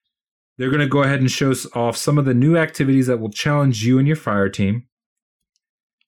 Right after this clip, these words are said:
And on, at eleven A M Pacific time, November twenty-ninth,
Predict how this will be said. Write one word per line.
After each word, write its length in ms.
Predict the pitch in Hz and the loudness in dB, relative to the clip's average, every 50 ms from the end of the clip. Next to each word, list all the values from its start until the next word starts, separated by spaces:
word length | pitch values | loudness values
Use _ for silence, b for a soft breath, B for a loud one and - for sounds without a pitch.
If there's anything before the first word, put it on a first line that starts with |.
| _ _ _ _ _ _ _ _ _ _ _ _ _ | _ _ _ _ _ _ _ _ _ _ _ _ _
And 340 | 123 117 120 120 120 127 135 | -6 -4 -2 0 0 0 -2
on, 520 | - 127 120 120 120 117 117 120 123 127 - _ | -2 -2 -2 0 0 0 0 -2 -2 -4 -8 _
at 160 | - 120 127 123 | -6 -6 -4 -2
eleven 400 | 131 123 123 131 135 147 147 143 | 0 0 2 2 2 2 2 2
A 100 | 139 135 | 2 2
M 220 | 135 131 127 120 | 0 0 -2 -2
Pacific 420 | - 123 - - 185 165 175 160 | -4 -4 -2 -2 -2 -2 -2 -4
time, 300 | - - 151 139 135 135 | -4 -4 -2 0 0 0
November 320 | 127 123 117 127 120 117 117 | 0 0 0 0 -2 -2 -2
twenty-ninth, 640 | - - 131 113 110 110 131 143 139 131 135 139 | -4 -2 -2 0 0 0 0 0 0 0 -2 -2